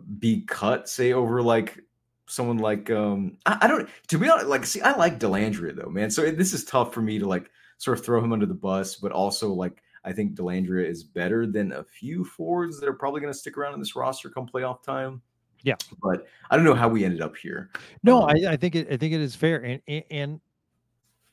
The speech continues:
Speaker 2: I, you know, it's interesting because I was thinking from the opposition point of view, because I think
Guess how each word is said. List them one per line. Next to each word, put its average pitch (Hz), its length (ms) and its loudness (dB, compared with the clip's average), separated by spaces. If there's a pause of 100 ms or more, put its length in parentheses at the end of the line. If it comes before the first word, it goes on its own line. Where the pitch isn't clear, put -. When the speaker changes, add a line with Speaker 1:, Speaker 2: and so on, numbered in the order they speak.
(1000)
Speaker 2:
I, 123 220 -4
you 139 160 -2
know, 156 140 2
it's 139 140 -4
interesting 139 680 0
because 127 240 -4
I 135 80 0
was 127 140 -4
thinking 180 340 -4
from 139 240 2
the 123 200 -2
opposition 110 840 -4
point 107 320 -8
of 92 40 -14
view, 104 220 -8
because 113 320 -12
I 107 80 -8
think 151 300 -4